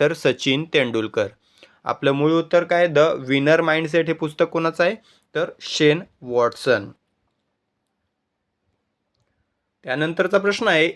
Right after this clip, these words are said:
"इलेक्ट्रॉनचा शोध खालीलपैकी कोणी लावला?" कोणी लावलेला आहे इलेक्ट्रॉनचा शोध?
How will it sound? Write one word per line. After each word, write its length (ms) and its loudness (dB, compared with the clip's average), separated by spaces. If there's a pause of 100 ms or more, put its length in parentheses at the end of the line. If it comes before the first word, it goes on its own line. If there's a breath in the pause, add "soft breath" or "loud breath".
"इलेक्ट्रॉनचा 920 0
शोध 320 0 (100)
खालीलपैकी 760 0
कोणी 560 0
लावला?" 460 -2 (380 soft breath)
कोणी 280 0
लावलेला 320 2
आहे 140 0
इलेक्ट्रॉनचा 560 -2
शोध? 240 -2